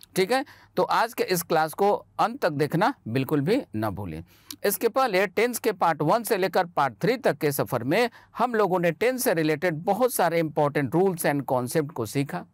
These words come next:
ऐसे ऐसे रूल्स को हम लोगों ने सीखा और कॉन्सेप्ट को सीखा जिसको जानकर आप बिना रूल को रटे हुए भी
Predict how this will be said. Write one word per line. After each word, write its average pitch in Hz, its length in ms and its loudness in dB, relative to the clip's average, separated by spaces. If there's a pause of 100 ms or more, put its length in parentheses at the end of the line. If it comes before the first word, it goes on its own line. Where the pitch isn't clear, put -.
(680)
ऐसे 202 320 2
ऐसे 214 400 2
रूल्स 170 360 2
को 220 100 0
हम 180 140 0
लोगों 170 240 2
ने 147 140 2
सीखा 175 540 0 (300)
और 180 140 4
कॉन्सेप्ट 180 520 0
को 185 140 2
सीखा 175 420 0 (240)
जिसको 180 360 0
जानकर 202 420 0
आप 170 180 0
बिना 185 300 2
रूल 202 240 0
को 190 180 2
रटे 147 340 2
हुए 175 260 2
भी 196 240 2